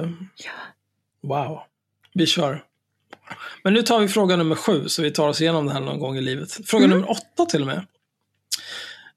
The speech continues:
Speaker 2: You often react more emotional than your peers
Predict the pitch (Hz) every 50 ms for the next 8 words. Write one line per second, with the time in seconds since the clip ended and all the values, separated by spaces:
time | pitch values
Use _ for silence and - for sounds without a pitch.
0 | _ - - 180 202 214 220 214 247 254 247 - 240 240 226 202 196 196 185 170
1 | 175 175 - - - 170 160 165 165 170 175 180 165 165 165 175 185 208 220 208
2 | - - 165 156 147 143 139 151 151 147 147 147 147 143 143 143 - - - 196
3 | 165 147 139 165 185 - - -